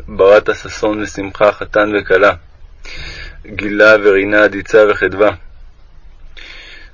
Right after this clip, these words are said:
זכני ברחמך רבים שאזכה לקיים מצוות הכנסת כלה לחופה בתכלית השלמות, בקדושה ובטהרה גדולה. ואזכה בכל עת לשמח חתן וכלה, לשמחם בכל עוז וחדווה,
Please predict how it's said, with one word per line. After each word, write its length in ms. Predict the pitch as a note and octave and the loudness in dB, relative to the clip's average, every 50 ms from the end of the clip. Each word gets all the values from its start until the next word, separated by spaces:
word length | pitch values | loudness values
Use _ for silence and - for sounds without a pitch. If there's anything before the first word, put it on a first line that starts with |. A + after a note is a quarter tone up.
| - - - - - - | -20 -20 -20 -20 -20 -6
זכני 320 | G2+ G#2 G#2+ - A#2+ A#2+ A2+ | -6 -4 0 2 0 2 4
ברחמך 480 | A2 A2 G#2+ - A2+ A2+ A2+ A2 - | 4 4 4 4 0 0 0 2 4
רבים 260 | G#2+ G#2+ A2 A2+ G#2+ | 2 2 2 0 -6
שאזכה 540 | G2+ - G#2+ G2+ F#2 F2+ F2 - A#2 A#2 A2+ | -4 0 0 0 0 -2 -6 -2 2 4 6
לקיים 440 | A2 A2 G2+ - A2 G#2 G#2+ A2 A2 | 6 4 4 4 2 2 4 2 -2
מצוות 400 | G#2+ - - G#2+ G#2+ A2 - - | -4 -8 -2 2 2 4 4 2
הכנסת 420 | G2+ - G#2 G2+ - A#2+ A2+ - | -2 -4 -8 -4 0 0 0 0
כלה 240 | - - G2+ G2+ G#2+ | 2 0 4 4 4
לחופה 380 | G#2+ G#2+ - G#2 F2+ - A2+ G#2+ | 2 2 -2 -4 2 2 4 4
בתכלית 500 | - F#2+ E2+ - - - G#2+ A2+ - G#2+ | 2 0 -4 -6 -6 -4 -6 -4 -4 -4
השלמות, 540 | G2+ - - F#2+ F#2+ G#2 A2 A2 A2 - - | -6 -4 -4 -4 -4 -4 -6 -6 -6 -8 -10
בקדושה 480 | - G2+ - - - - - - A#2 | -14 -14 -14 -14 -14 -12 0 4 6
ובטהרה 540 | A2 A2 G#2 G#2+ G#2 - G#2 G2 G2+ G#2+ G#2+ | 6 6 4 2 0 2 4 6 6 6 4
גדולה. 320 | G2+ G2 G2 G2 G2+ G#2 F#2+ - - - - - - - - - - - - - - - - - - - - - - - - - | 2 2 0 2 2 2 0 -2 -8 -16 -18 -18 -18 -18 -20 -20 -20 -20 -20 -18 -18 -18 -18 -16 -16 -16 -16 -16 -18 -18 -20 -14
ואזכה 340 | - - G2 F#2 - - A#2 | -6 -4 -4 -4 0 0 0
בכל 300 | A2+ G#2+ - A#2+ A2+ A2+ | 0 0 0 0 0 0
עת 80 | A2+ A2 | -2 -4
לשמח 420 | G#2 - - A2 A2 A2+ A2+ A2 - | -6 -8 -6 -4 -2 0 -2 -2 -2
חתן 240 | - - A2 A2 G#2+ G#2 | 0 0 0 0 0 -2
וכלה, 320 | - - G#2 G#2 A2 G#2+ | 0 2 2 4 4 2
לשמחם 680 | G#2 G2+ - - G#2 G2+ G2+ G2 - A#2 A2+ A2 G#2+ G2 | 2 0 -2 -4 -4 -4 -4 -6 -2 0 0 0 0 -2
בכל 380 | F#2+ F#2 - - - A2+ A2+ A2 | -4 -6 -4 2 4 4 6 8
עוז 280 | A2+ A2+ A2+ G#2+ G2+ | 6 4 4 2 -2
וחדווה, 420 | G#2 - - G2 G2 G2+ A2 A2 | -4 -2 -2 -4 0 2 2 2